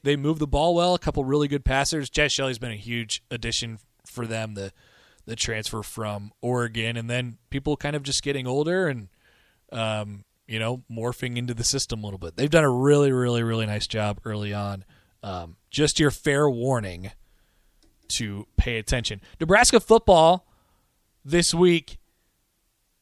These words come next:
ten-point underdogs to Wisconsin. I,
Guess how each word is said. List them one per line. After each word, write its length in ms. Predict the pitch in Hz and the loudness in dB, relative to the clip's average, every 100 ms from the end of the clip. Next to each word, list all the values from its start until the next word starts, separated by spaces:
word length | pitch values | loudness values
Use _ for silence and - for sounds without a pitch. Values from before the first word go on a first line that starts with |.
| _ _ _ _ _ _ _ _ _ _ _ _ - | _ _ _ _ _ _ _ _ _ _ _ _ -8
ten-point 720 | - 220 262 240 - 220 208 - | -2 2 2 0 0 0 0 0
underdogs 720 | 202 160 120 85 71 - - _ _ _ | 2 2 -2 -8 -10 -12 -12 _ _ _
to 80 | - | -2
Wisconsin. 600 | 143 - - 147 135 117 - | 0 0 2 2 2 0 6
I, 160 | 190 | 4